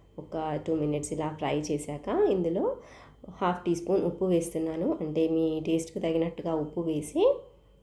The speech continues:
అంతా కలిపేసి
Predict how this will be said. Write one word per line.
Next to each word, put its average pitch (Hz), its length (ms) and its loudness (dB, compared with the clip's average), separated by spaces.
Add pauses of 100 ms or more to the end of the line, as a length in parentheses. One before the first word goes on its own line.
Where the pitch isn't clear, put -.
(1300)
అంతా 160 300 -4
కలిపేసి 156 680 -4